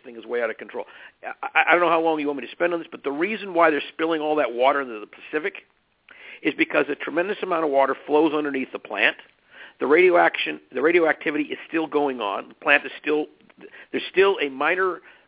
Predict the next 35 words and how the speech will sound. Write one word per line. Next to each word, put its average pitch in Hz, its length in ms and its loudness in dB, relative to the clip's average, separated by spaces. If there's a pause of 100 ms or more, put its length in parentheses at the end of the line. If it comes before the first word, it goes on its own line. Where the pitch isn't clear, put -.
radioactive 160 640 2
reaction 135 460 2
going 151 300 0
on 151 140 -4
as 147 120 -8
we 147 180 -8
speak, 131 280 -12 (200)
below 139 320 6
the 180 80 0
level 156 340 0
where 135 140 0
the 127 60 -6
floor 139 300 -2
used 101 220 -12
to - 60 -16
be. 90 300 -16 (1200)
That 147 180 4
water 180 320 2 (140)
sweeps 156 300 -6
in 139 240 -4
under 208 480 2 (160)
the - 60 -8
plant 117 400 -6 (600)
on 147 160 4
its 180 160 -4
way 156 320 0 (220)
to - 80 -12
the 139 60 -10
Pacific 151 380 -6
Ocean. 110 340 -2 (480)
It's - 120 -14
a 123 120 -10
subterranean 156 560 0 (120)
aqua 127 360 0
field. 101 280 -10